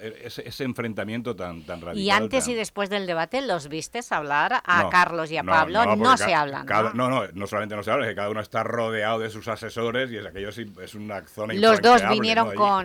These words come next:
Speaker 2: con, los dos vinieron con muchos equipos, todos los candidatos vinieron
Speaker 1: Sí,
Speaker 2: rodeados
Speaker 1: todos,
Speaker 2: de
Speaker 1: todos los
Speaker 2: asesores,
Speaker 1: todos los,
Speaker 2: todos.
Speaker 1: todos los partidos vinieron con sus asesores.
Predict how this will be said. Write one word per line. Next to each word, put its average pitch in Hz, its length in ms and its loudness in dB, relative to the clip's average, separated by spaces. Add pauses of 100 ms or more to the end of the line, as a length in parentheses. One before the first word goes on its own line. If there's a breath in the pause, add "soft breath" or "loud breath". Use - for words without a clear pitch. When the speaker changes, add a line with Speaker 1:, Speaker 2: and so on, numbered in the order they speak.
Speaker 2:
con, 170 100 -10
los 190 140 2
dos 208 180 -2
vinieron 196 380 -2
con 170 160 -4
muchos 165 400 -8
equipos, 180 460 -4
todos 214 280 2
los 202 140 -2
candidatos 190 440 -6
vinieron 170 520 -6
Speaker 1:
Sí, 160 80 -6
Speaker 2:
rodeados 160 380 2
Speaker 1:
todos, 151 160 0
Speaker 2:
de 165 80 0
Speaker 1:
todos 151 160 2
los 113 120 0
Speaker 2:
asesores, 214 320 -2
Speaker 1:
todos 104 140 0
los, 202 120 8
Speaker 2:
todos. 151 280 0
Speaker 1:
todos 107 180 -2
los 104 80 -4
partidos 104 300 -4
vinieron 107 260 -4
con 95 140 -8
sus 85 100 -10
asesores. 104 800 -4